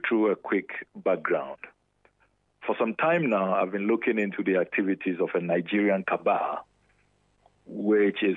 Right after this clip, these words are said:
led by a gentleman called Philip Olaya. Uh, the same guy is behind Kelny G V G. The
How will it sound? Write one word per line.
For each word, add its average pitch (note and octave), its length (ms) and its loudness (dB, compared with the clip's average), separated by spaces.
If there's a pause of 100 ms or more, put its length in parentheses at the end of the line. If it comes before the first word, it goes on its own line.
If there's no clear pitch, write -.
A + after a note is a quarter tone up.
led F#2 400 2
by F2 320 0
a F2 220 0
gentleman F#2 560 -2
called F2+ 360 -2
Philip E2+ 380 -4
Olaya. F2 600 0 (840)
Uh, F#2 200 0
the F2+ 200 -8
same A2 260 2
guy F#2+ 240 4
is F2 180 0
behind F2+ 340 2
Kelny F2+ 320 2
G E2 220 -8
V E2 280 -8
G. A2+ 420 2 (500)
The F#2 100 -4